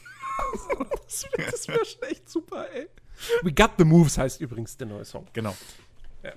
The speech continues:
Speaker 1: geht gut ab. Ähm. Jo.
Speaker 2: Ja.
Speaker 1: Ähm,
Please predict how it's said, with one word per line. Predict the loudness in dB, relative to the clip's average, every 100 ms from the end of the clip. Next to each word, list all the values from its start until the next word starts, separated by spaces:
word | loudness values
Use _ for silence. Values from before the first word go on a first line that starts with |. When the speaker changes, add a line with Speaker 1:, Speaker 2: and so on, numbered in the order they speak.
| -10
Speaker 1:
geht | -6 -4
gut | 0 -2
ab. | -2 -12 -20 -20 -16 -8
Ähm. | -4 -4 -6 -10 -16 _ -20 -20 -20 -20 -20 -20 -20 -20 -20 -20 -20 -20 0 4
Jo. | 6 4 0 -16 -20 -20 -6
Speaker 2:
Ja. | -6 -6 _ -20 -20 _ _ _ _ _ _ _ _ _ _ _ _ -20 -20 -20 -20 -20 _ _ _ 0
Speaker 1:
Ähm, | 2 4 2 2 0 -2